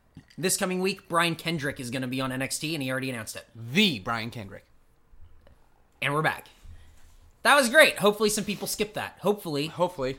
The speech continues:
Speaker 1: They also didn't.
Speaker 2: Yeah.
Speaker 1: Brian, it's a Finn Balor promo. And he says, uh, he says, "Hey, I'm gonna,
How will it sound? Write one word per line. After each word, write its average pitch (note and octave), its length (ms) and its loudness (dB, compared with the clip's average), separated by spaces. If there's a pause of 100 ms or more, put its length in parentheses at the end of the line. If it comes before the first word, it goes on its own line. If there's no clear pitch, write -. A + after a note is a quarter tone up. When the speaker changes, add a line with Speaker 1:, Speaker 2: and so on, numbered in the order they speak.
(160)
Speaker 1:
They C#3 120 -4
also C3 280 -6
didn't. G#2 260 -10 (380)
Speaker 2:
Yeah. G2 460 -10 (1120)
Speaker 1:
Brian, A#3 260 4
it's F3+ 140 -4
a F3 40 -8
Finn A#3 220 -2
Balor G3+ 340 4
promo. B2+ 420 -2 (600)
And C#3+ 140 -8
he E3 120 -6
says, D#3+ 560 -4
uh, C3+ 300 -2 (480)
he D3+ 180 -6
says, C#3+ 260 -4
"Hey, F3 220 6
I'm E3+ 200 0
gonna, D3 360 0